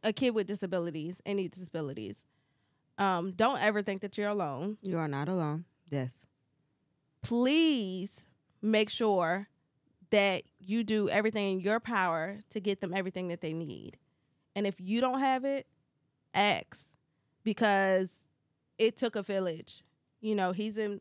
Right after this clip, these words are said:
Speaker 1: um, he has therapists and he has, uh, school teachers.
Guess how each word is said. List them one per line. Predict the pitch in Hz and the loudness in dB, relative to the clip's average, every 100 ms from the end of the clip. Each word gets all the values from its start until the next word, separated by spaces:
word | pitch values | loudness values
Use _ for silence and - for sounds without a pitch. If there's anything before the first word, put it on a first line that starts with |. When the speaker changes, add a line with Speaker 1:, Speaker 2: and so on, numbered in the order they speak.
| _ | _
Speaker 1:
um, | 190 185 156 - - _ | -4 -2 -4 -8 -16 _
he | 254 254 | -4 2
has | 226 202 | 2 2
therapists | 190 190 202 233 208 202 - _ _ _ _ - | 0 0 0 -2 -2 -4 -8 _ _ _ _ -4
and | 208 202 202 196 202 | 0 2 2 0 0
he | 214 | 0
has, | 202 180 180 - - | 0 0 -4 -6 -2
uh, | 170 143 110 90 _ _ _ _ _ _ _ _ _ _ | 0 0 -2 -6 _ _ _ _ _ _ _ _ _ _
school | - 240 240 | -6 -4 -2
teachers. | - 233 233 214 208 208 - - | -2 -4 -2 -2 0 -2 -6 -18